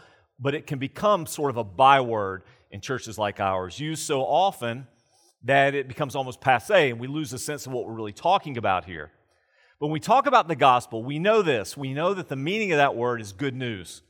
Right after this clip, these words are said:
It's a declaration of something that's emphatically true, that has the power to change the lives of anyone who trusts in it and believe in it. It's a comprehensive message. In fact, I would say that some of us in this room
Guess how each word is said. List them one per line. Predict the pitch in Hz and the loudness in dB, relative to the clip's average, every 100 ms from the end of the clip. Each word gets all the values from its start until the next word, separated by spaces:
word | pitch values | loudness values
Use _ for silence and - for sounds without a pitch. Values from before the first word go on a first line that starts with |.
| _ _ - | _ _ -16
It's | - | -10
a | 139 | -6
declaration | 98 160 - 226 170 165 - | 2 2 4 2 2 2 -4
of | 139 | -8
something | - 165 - 135 | -2 -4 -4 -10
that's | 120 120 | -10 -10
emphatically | 117 - 131 170 202 208 185 | -12 -2 4 4 2 -6 -8
true, | - 120 110 131 _ _ _ _ - | -6 -6 -6 -10 _ _ _ _ -4
that | 127 | 2
has | 135 104 | 2 0
the | |
power | - - 151 180 208 | -4 4 6 6 2
to | - 123 | -4 -12
change | - - 165 170 143 | -10 -4 -4 -4 -6
the | 156 | 0
lives | 135 131 127 110 | 4 4 4 -4
of | 104 | -8
anyone | 151 170 160 | -6 -6 -6
who | 135 127 | -8 -10
trusts | - 156 175 - | -6 -4 -4 -6
in | 107 | -10
it | 113 | -10
and | 113 | -8
believe | 127 202 170 | -6 -4 -4
in | 104 | -6
it. | 87 82 - - - | -6 -16 -20 -20 -10
It's | 120 | -8
a | 139 | -4
comprehensive | - 175 185 190 233 143 | -2 0 0 -2 -2 -4
message. | 117 98 - 78 - _ _ _ - | 0 -2 -2 -16 -20 _ _ _ -4
In | 151 | 2
fact, | 226 247 - | 6 6 6
I | |
would | 190 170 | 4 4
say | - 214 220 | -2 2 4
that | 185 143 | 2 -2
some | - - 214 247 202 | -8 -4 0 0 0
of | 123 | 0
us | 107 107 160 - - - _ _ _ | 2 2 -2 -10 -14 -16 _ _ _
in | 120 131 | -8 -6
this | 127 - | -8 -8
room | 165 185 127 120 | -6 -4 -4 -8